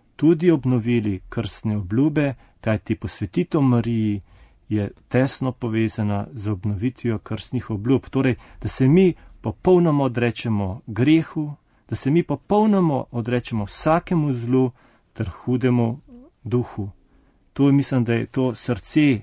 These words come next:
veste, to, zato pravim tudi, da seminar, ki mi bomo potovali k temu vrhuncu, ki se bo začel tam okoli pol osme ure. In na koncu bo tudi ta priložnost, kot ste že omenili, za obhajanje po zaključku svete maše, za obhajanje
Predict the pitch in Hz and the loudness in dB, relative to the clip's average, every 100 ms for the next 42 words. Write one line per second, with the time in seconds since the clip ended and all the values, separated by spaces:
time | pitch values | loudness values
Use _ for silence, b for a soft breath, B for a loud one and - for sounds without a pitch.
0 | 123 120 135 107 b b b b - 139 | -4 -4 -4 -4 b b b b -6 -2
1 | 120 - 123 127 127 127 120 127 - 120 | 0 -2 -2 2 2 2 -2 -6 -4 -6
2 | - 113 110 123 131 - 120 135 131 - | -4 -2 2 2 0 -2 -2 -2 -2 -4
3 | 131 - 117 127 143 135 - 135 131 113 | -6 -2 2 4 4 0 -2 -2 0 -2
4 | 107 - 151 151 139 - 127 101 b b | -4 -4 -2 -2 -4 -4 -4 -4 b b
5 | b - - 110 117 113 - 131 127 - | b -6 -4 -2 0 -2 0 0 0 0
6 | 123 113 123 113 - 117 120 - 127 117 | -2 -2 -2 -2 0 2 2 0 0 2
7 | 127 127 110 92 b b b b b b | 4 2 0 -4 b b b b b b
8 | b b _ - 135 135 131 120 120 - | b b _ -2 2 4 4 4 2 0
9 | 113 - 143 185 - 135 135 123 110 117 | 0 2 2 2 0 -2 -2 -2 -2 -4
10 | 113 107 117 139 127 123 - 113 - 104 | -4 -4 -2 -2 -2 -6 -8 -8 -8 -4
11 | 113 110 107 110 107 107 104 - 110 110 | -2 0 0 0 0 -2 -4 -10 -8 -6
12 | 101 - - 113 113 110 107 104 - _ | -6 -6 -2 0 0 0 -2 -6 -12 _
13 | 135 131 131 123 - 123 - 113 113 104 | -2 -2 -4 -6 -6 -8 -6 -6 -4 -4
14 | 104 - 98 104 - - 107 104 101 98 | -4 -8 -8 -10 -6 -4 -2 0 -2 -4